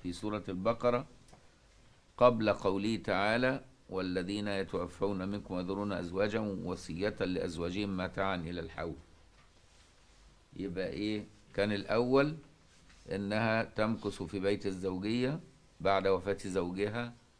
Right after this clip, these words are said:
سنة كاملة، والنفقة من مال الزوج، والسكنة من مال الزوج، ثم بعد السنة تخرج ولا ميراث لها. دي كانت عادة الجاهلية كده، واخد بالك؟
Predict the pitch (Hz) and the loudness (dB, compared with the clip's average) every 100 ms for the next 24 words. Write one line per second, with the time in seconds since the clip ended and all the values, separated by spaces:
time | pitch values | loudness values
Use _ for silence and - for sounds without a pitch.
0 | _ - - 110 107 - 85 82 73 - | _ -12 -2 0 0 -4 -4 -4 -6 -8
1 | 82 95 98 120 131 - 110 101 101 101 | -8 -6 -2 -2 -2 -2 -2 -2 -2 -2
2 | 98 85 80 73 - - - - - - | -4 -4 -4 -6 -8 -20 -20 -20 -20 -12
3 | 85 90 - 131 131 113 104 104 101 98 | -6 -6 -2 -4 -2 -4 -2 -2 -2 -4
4 | 82 78 71 - - - - - - 117 | -4 -4 -6 -8 -20 -20 -20 -20 -20 -18
5 | 107 120 120 113 107 104 104 - 127 139 | 0 2 4 4 6 4 2 2 4 6
6 | 156 156 - - - - 120 127 135 127 | 4 2 -8 -20 -20 2 4 4 2 2
7 | 127 113 117 110 107 110 110 104 90 87 | 4 6 6 6 4 4 4 4 2 0
8 | - - - - 95 101 - 101 110 104 | -8 -20 -20 -10 -4 -2 2 4 4 2
9 | 95 90 90 92 101 92 - - - - | 0 4 4 4 0 0 -2 -10 -14 -20
10 | - - - - - - - 160 - - | -18 -18 -20 -20 -20 -16 -14 -12 -14 -20
11 | - - _ - 92 87 90 92 98 107 | -20 -20 _ -12 -8 -6 -4 0 0 0